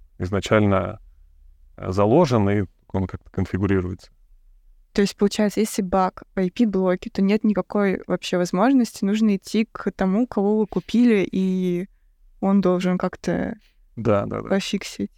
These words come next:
Speaker 1: Да.
Speaker 2: И при этом надо сначала д-, ну, точно доказать, что это баг в нем, да, а не в
Speaker 1: <laughs> Да, нужно.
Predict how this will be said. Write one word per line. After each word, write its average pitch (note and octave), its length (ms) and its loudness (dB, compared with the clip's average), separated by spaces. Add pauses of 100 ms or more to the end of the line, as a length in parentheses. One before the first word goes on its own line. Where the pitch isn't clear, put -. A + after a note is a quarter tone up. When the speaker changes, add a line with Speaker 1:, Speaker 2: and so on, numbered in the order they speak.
(140)
Speaker 1:
Да. G#2+ 280 -8 (140)
Speaker 2:
И G3+ 140 0
при F#3 140 2
этом G#3+ 160 2
надо A3+ 140 2
сначала G#3 260 -2
д-, F3+ 220 -6 (120)
ну, G3+ 320 -4 (240)
точно G3 380 0
доказать, F#3+ 420 0
что - 160 -4
это G3 180 0
баг F#3 400 0 (240)
в F#3+ 60 0
нем, F3 340 2
да, F#3+ 300 2
а F3 60 0
не E3 220 0
в - 220 -12
Speaker 1:
<laughs> D#3+ 280 -8
Да, G#2+ 320 0
нужно. G#2 440 2